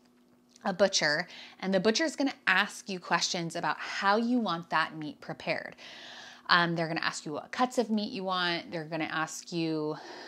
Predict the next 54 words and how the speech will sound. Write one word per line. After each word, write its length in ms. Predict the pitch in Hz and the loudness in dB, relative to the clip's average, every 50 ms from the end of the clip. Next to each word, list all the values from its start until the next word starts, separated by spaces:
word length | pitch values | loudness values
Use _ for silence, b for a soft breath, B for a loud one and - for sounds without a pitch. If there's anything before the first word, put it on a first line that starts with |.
| B B B B B | B B B B B
uh, 140 | 175 175 160 | -2 -2 -2
how 220 | 165 165 - 208 202 | -2 0 2 4 4
you 160 | 214 220 226 | 4 4 2
want 180 | 214 202 190 185 | 2 0 0 -2
it 80 | - | -4
packaged, 880 | - - - 180 175 180 - - 190 175 170 170 170 165 160 - - B B B B B B B B | -8 -6 -2 0 0 -2 -2 -2 0 0 2 2 0 0 -2 -4 -6 B B B B B B B B
you 80 | - 180 | -4 -2
know, 100 | 170 156 | -2 -2
one 400 | 151 151 160 180 185 196 202 202 | -2 2 4 4 4 4 2 0
pound 320 | - - 190 185 190 180 | -2 -2 -2 -2 -2 -4
packs, 380 | - - 180 175 170 - - - | -2 2 2 2 2 2 -4 -8
one 100 | 147 139 | -8 -8
and 80 | 135 151 | -8 -8
a 40 | |
half 300 | - - 185 185 185 - | -2 2 4 4 4 2
pound 240 | - - 185 175 175 | -2 -6 -6 -6 -4
packs, 380 | - 170 170 165 165 - - - | 0 2 2 2 2 -2 -6 -8
two 180 | - - 214 | -6 -6 -6
pound 280 | 214 - 185 180 175 170 | -4 -2 -2 -2 -2 2
packs. 240 | 185 175 170 - - B B B B B B B - | 4 4 4 2 0 B B B B B B B 8
I 160 | 214 233 285 | 10 10 12
always 260 | 311 320 320 294 233 214 | 10 10 8 4 2 0
do 120 | 226 214 | -2 -2
one 340 | 185 170 170 160 160 170 185 | -2 0 2 4 4 4 2
and 80 | 190 | 0
a 60 | 196 185 | -2 0
half 280 | 180 170 160 160 - | 0 0 0 0 -2
pound 280 | - 165 156 151 156 - | -4 -4 -4 -4 -4 -4
packs. 400 | - 151 - - - - - - | -2 -2 -2 -2 -4 -10 -6 -2
Now, 180 | 165 160 165 160 156 | -2 -2 -2 -2 2
this 360 | 196 226 262 311 311 - - | 4 6 6 6 4 2 2
number 320 | 233 214 202 202 196 202 185 | 2 4 4 4 2 2 2
might 180 | 175 170 - - | 2 0 0 -2
look 180 | 180 170 - | -6 -6 -4
different 400 | - 180 170 - 185 170 156 - | -2 -4 -2 -2 -2 -4 -4 -4
for 380 | - - - - 165 156 151 147 | -10 -12 -6 -4 -2 -2 -2 -4
you 460 | 143 143 147 180 226 285 311 311 311 | -6 -6 -2 0 0 2 2 0 0
depending 340 | 254 254 - 214 196 190 180 | -2 -4 -4 -4 -2 -2 -2
on 80 | 175 | -2
the 60 | 175 170 | -2 -2
size 260 | - - 156 156 160 | 0 0 0 0 -2
of 80 | 147 | -6
your 100 | - 156 | -8 -8
family, 520 | - - - 214 214 233 240 247 262 262 254 B B B B B B B B B B | -4 0 2 2 4 2 2 -2 -2 -4 -6 B B B B B B B B B B
but 100 | 214 - - | 2 6 8
I 160 | 214 247 285 | 8 8 8
do 160 | 294 349 349 | 6 4 4
one 180 | 294 262 233 233 | 4 4 4 4
and 80 | 233 233 | 2 -2
a 40 | |
half 340 | 196 185 190 180 175 - - | 0 2 2 2 2 2 -4
pound 360 | - - 175 165 165 156 151 - | -10 -6 -4 -4 -4 -4 -6 -6
packs 420 | - - 160 156 - - - - | 0 2 2 2 2 -2 -8 -10
because 840 | - - 175 175 - - - - - 320 277 202 185 175 175 180 - | -6 -6 -6 -6 -8 -8 -4 0 4 6 8 8 8 6 4 0 -4